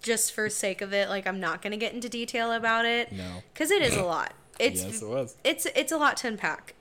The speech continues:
Speaker 1: I think one of the biggest things to highlight is, like, the people that we met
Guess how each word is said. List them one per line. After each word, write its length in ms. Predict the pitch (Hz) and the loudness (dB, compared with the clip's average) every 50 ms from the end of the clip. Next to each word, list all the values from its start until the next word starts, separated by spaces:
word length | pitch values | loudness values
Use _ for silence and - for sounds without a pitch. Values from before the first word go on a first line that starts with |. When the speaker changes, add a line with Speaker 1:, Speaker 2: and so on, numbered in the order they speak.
| - - | -8 -2
Speaker 1:
I 100 | - 262 | 0 0
think 220 | 269 302 320 349 330 | 0 0 -2 0 0
one 100 | 359 330 | 2 2
of 60 | 311 | 2
the 80 | 285 226 | 2 0
biggest 280 | 233 240 240 240 - | 0 0 0 0 -2
things 160 | - 233 220 | -4 -4 -2
to 80 | 226 220 | -2 -2
highlight 320 | 214 214 190 190 196 190 190 | 0 0 0 0 0 -2 -2
is, 140 | 190 190 - | -2 -2 -2
like, 160 | 185 180 - | -4 -4 -4
the 60 | - 190 | -8 -10
people 300 | - - 196 - 190 196 | -8 -10 -8 -6 -4 -2
that 140 | 196 185 - | -2 -2 -2
we 120 | 185 185 | -4 -6
met 260 | 185 180 175 175 - | -2 -2 -2 -2 -4